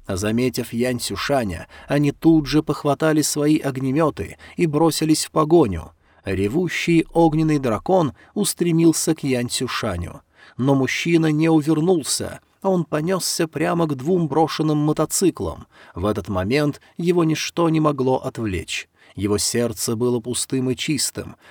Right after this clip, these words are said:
а мир вокруг состоял лишь из металлов и неметаллов. Стоявшие в метре от него мотоциклы рассыпались на части. Все металлические детали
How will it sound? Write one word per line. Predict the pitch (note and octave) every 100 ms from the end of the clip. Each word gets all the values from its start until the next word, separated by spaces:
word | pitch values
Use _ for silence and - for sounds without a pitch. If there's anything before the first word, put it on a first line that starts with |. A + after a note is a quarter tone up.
| -
а | B2+
мир | D3+ D#3+ C3+
вокруг | B2 - E3+ E3+ - -
состоял | - F3 - D#3+ E3+ E3
лишь | D#3 F3 -
из | E3 C3+
металлов | B2 A2+ E3+ E3+ E3+ -
и | E3+ E3
неметаллов. | E3 E3 D#3+ F#3 C3 - - _ _ _ -
Стоявшие | - - F2+ A2 C#3+ - B2+ B2
в | A2
метре | C#3+ D#3 C3+ B2
от | A#2
него | A2+ D#3
мотоциклы | C#3 C3 A2+ - F3 - F2+ - - -
рассыпались | F3 E3 - F#3 E3 E3 D#3+ -
на | D#3+
части. | - - - - - D2+ - _ _ _
Все | - - A2+
металлические | A2+ A#2 A2 A#2+ A#2 - A2+ G2
детали | G2+ B2 B2+ B2+ C3+